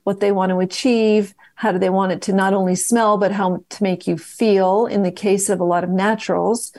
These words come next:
which is where my career took me as well. So it all sort of laid the foundation, you know, each layer kind of built on the next. So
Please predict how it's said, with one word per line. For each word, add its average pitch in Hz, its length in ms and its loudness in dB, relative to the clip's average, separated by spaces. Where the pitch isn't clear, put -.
which 190 200 -2
is 185 140 -4
where 185 160 0
my 180 160 -2
career 190 360 -2
took 196 260 -8
me 180 120 -2
as 180 140 -4
well. 185 400 0
So 254 200 2
it 247 140 2
all 285 260 4
sort 302 240 2
of 240 100 0
laid 226 260 2
the 226 60 -4
foundation, 196 920 0
you 208 100 0
know, 185 140 2
each 214 440 -2
layer 196 580 2
kind 180 260 -4
of 175 160 -4
built 185 260 0
on 175 140 -2
the 170 100 -2
next. - 600 -2
So 180 380 0